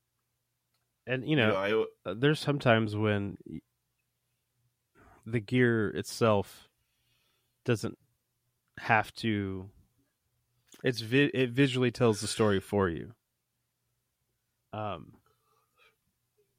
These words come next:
Speaker 1: but it's always nice to have a backstory to it, you know, like the,
Speaker 2: Sure.
Speaker 1: like the K U D meter in G B two.
Speaker 2: Right.
Speaker 1: What does it really do? We don't know.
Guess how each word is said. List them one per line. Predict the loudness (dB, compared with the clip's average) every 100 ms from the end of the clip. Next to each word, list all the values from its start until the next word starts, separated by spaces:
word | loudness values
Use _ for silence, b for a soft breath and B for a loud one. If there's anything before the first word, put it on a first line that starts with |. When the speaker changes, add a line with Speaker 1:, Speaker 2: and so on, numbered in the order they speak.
| _ _
Speaker 1:
but | -2 0
it's | 4
always | 4 4 2
nice | 0 0 0 -2
to | -6
have | -2 -2 -2 -6 -18 -20 _ _ _
a | -4
backstory | 0 -2 -2 -8 -8 -10
to | -12
it, | -10
you | -8
know, | -4 -4
like | -2 -2 -4 _ _ _ _ _ _ -6
the, | -2
Speaker 2:
Sure. | 2
Speaker 1:
like | 2
the | 2
K | 6 6
U | 8 6
D | 4 2
meter | 2 4 2 0 _ _
in | -6 -4
G | -2
B | -2 -2
two. | 0 -2 -2 _ _ _ _ _ _ _ _ _ _ _ _ _ _ _ _ _ _ -6
Speaker 2:
Right. | -2 -2 -2 2
Speaker 1:
What | 6 8
does | 8
it | 4
really | 8 8 10 8
do? | 6 4
We | 4 8
don't | 8 6 2
know. | 2 0 -4